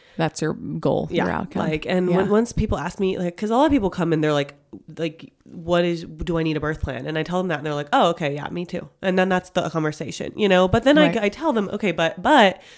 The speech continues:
Speaker 2: there are some, if you wanna look online, there are some, like, actual birth plans with check boxes, and they're really reasonable for the most part. Like, yes, I want my partner in the room, or these are the people I want in the room, or these are the, you know, things I want, like,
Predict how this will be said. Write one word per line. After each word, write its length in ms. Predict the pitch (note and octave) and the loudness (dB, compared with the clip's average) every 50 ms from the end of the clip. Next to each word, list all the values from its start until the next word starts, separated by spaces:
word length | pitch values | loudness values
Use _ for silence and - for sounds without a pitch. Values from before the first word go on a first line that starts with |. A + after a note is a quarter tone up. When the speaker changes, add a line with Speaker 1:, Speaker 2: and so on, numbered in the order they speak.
| - - _ _ _ | -20 -20 _ _ _
Speaker 2:
there 160 | - F#3 F3+ - | 0 2 4 4
are 140 | D3 D3 D#3+ | 4 2 2
some, 180 | - A#3 A#3+ - - | 2 0 -2 0 -2
if 120 | F3 - | -4 -4
you 120 | F#3 E3 D3 | -4 -4 -4
wanna 260 | C#3+ C3+ C3+ C#3+ D#3 | -2 0 0 0 0
look 160 | F3+ G3 G3+ | -2 -2 -2
online, 520 | - C4 C#4 C#4 B3+ G#3 G3 F#3 F#3 F#3 F#3+ | 0 0 2 4 4 4 4 4 4 4 4
there 160 | F3+ E3+ - | 2 2 2
are 140 | D3+ D3+ D3+ | 0 0 0
some, 200 | D3 - F3+ E3+ | 0 -2 -2 0
like, 220 | F3 E3 D3 - - - | 0 0 -2 -4 -6 -10
actual 480 | D3 D3 - - - - F3 F3 F3 | -12 -12 -10 -12 -6 -4 -2 -2 2
birth 240 | E3 - F3 E3+ - | 4 4 4 4 2
plans 260 | - F3+ E3+ E3 E3+ | 0 0 -2 -2 -2
with 100 | F#3 F3 | -4 -6
check 240 | - - E3 D#3+ - | -6 -10 -12 -10 -6
boxes, 440 | - D#3 D#3 - - - D#3+ D#3+ - | -4 -4 -4 -6 -8 -8 -8 -8 -4
and 180 | - G#3 G3+ F#3 | -2 -2 0 2
they're 160 | F3+ D#3+ D3+ | 2 2 2
really 320 | C3+ C3 C3 B2+ C#3+ E3 F#3 | 0 -2 -4 -2 -2 -2 0
reasonable 560 | F#3+ G#3+ A3 G3 G3+ G3+ F#3+ D#3+ E3+ E3 D#3+ | 2 2 2 4 6 4 6 6 6 4 2
for 160 | D#3+ - E3 | 2 -2 -4
the 80 | D#3+ D#3 | -4 -2
most 240 | D3+ C#3+ C#3+ C#3+ | -2 -4 -6 -6
part. 300 | - - D3+ D3 D3 - | -4 -4 -2 -2 -4 -4
Like, 260 | - C#3+ C#3 C#3 - _ - - - - - - - - _ | -6 -6 -6 -8 -10 _ -20 -20 -20 -20 -20 -20 -20 -20 _
yes, 260 | - E3+ E3 D#3 - | -2 -2 -2 0 0
I 60 | E3 | -2
want 180 | E3 D#3+ - - | 0 0 -2 -2
my 80 | F3 | 0
partner 360 | E3 - - - - D#3+ C#3+ C#3+ | 0 0 0 0 -2 -2 -2 -2
in 120 | C#3+ C#3 | -4 -4
the 80 | C3+ C3 | -4 -4
room, 220 | B2 A#2+ B2 C3+ | -6 -6 -4 -6
or 80 | D3 D3+ | -6 -6
these 160 | E3+ E3 E3 | -8 -8 -8
are 40 | F3 | -8
the 60 | E3+ | -6
people 240 | - F3+ - - F3 | -6 -6 -4 -2 0
I 80 | E3 | 0
want 200 | D3+ D3+ D#3 - | 2 0 -2 -2
in 60 | - | -4
the 80 | C#3+ C3+ | -4 -4
room, 280 | C3 A#2+ F2+ F2+ C3 C#3+ | -4 -6 -6 -4 -4 -4
or 80 | D3 | -4
these 240 | C#3+ E3 E3+ E3 E3+ | -2 -4 -4 -2 -2
are 80 | E3+ D#3 | -2 -2
the, 220 | D#3+ D#3+ D3+ D3+ - - - - - _ | 0 -2 -4 -4 -8 -16 -20 -20 -20 _
you 100 | - F#3+ | -2 0
know, 300 | F3+ F3 D#3+ D3 D3 D3+ | 0 2 2 2 0 -2
things 460 | D#3 - - _ F3+ E3 D#3+ D#3+ D#3 - | -4 -6 -8 _ -4 -2 -2 -2 -2 -2
I 80 | D#3 D3+ | -2 0
want, 360 | D3+ D3+ D3+ D3 D3 D3 - | 0 0 0 0 0 -2 -4
like, 380 | D#3 D3 C#3+ C#3+ C#3+ C#3+ - | -4 -4 -2 -2 -4 -6 -10